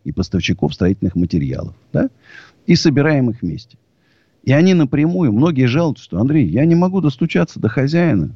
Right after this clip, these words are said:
крупной фирмы. Тут менеджмент там проценты требует, там откаты. А я не могу ему сказать, что, ребята, вы, вы же, вы же, э, теряете деньги».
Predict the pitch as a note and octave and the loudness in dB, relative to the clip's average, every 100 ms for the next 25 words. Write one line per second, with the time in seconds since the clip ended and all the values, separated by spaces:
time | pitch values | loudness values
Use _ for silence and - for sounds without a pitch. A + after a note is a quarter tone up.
0 | - C#3 D3 B2+ G#2 D#3+ E3+ A#2+ - - | -4 -2 0 0 0 0 0 0 -2 -10
1 | _ _ _ _ _ _ _ _ _ - | _ _ _ _ _ _ _ _ _ -2
2 | F3 - C3+ F3+ E3 D#3 F#3 F#3+ E3+ - | -2 4 4 6 4 2 0 -2 -2 -4
3 | G#2 D#2+ - B2 C3+ - F#3 E3+ C#3+ - | -6 -6 -6 -2 -2 -2 -2 -2 -4 -2
4 | E3 D3 C#3 C3 - - G2+ G2+ - E3 | 0 0 0 -2 -4 -2 -2 -2 0 0
5 | D#3+ B2+ C3 _ _ - D3+ F3 G3 - | 0 -4 -6 _ _ -4 0 0 -2 -8
6 | - G3 C3+ A#2+ A2 C#3+ D3+ D3 - - | -4 2 2 2 0 0 2 0 -2 -6
7 | F2+ E2 E2+ A#2 D3+ C#3 E2 - _ _ | -6 -4 -2 0 0 -2 -10 -12 _ _
8 | _ _ _ _ _ _ - F2+ C#3+ D3+ | _ _ _ _ _ _ -6 2 4 4
9 | G#2 D3 E3 C#3 B2 B2+ _ _ _ _ | 2 2 2 0 -2 -8 _ _ _ _
10 | _ _ _ _ - G2 D3 D#3 D3 C#3 | _ _ _ _ -8 0 2 2 2 0
11 | C3 A#2+ A#2+ A#2 A#2 G#2 - _ _ _ | 0 -2 -2 -2 -2 -2 -6 _ _ _
12 | - D#3+ F3 D#3+ C3 C#3 D3+ F#3 B2 - | -4 -2 2 2 0 -2 -2 0 -2 -4